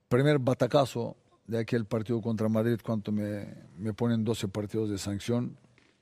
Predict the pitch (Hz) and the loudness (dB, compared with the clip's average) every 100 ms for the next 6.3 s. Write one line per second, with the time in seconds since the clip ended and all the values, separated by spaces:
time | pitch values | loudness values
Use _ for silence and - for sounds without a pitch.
0 | _ _ _ _ - 117 120 120 - 180 | _ _ _ _ -2 2 4 2 4 4
1 | 185 156 196 _ _ _ - 123 123 139 | 4 0 -4 _ _ _ -6 -4 -2 2
2 | 190 190 185 208 110 87 82 - - 104 | 4 6 6 4 2 -4 -8 -18 -18 -4
3 | 123 117 - 123 127 147 123 127 120 131 | -2 -2 -2 0 2 2 2 0 0 -2
4 | - 113 131 123 117 117 113 113 113 98 | 0 0 2 0 0 -2 -4 0 0 0
5 | 113 107 117 101 - 113 110 104 104 - | -4 -2 0 0 0 -2 0 -2 -4 0
6 | 123 123 | 0 0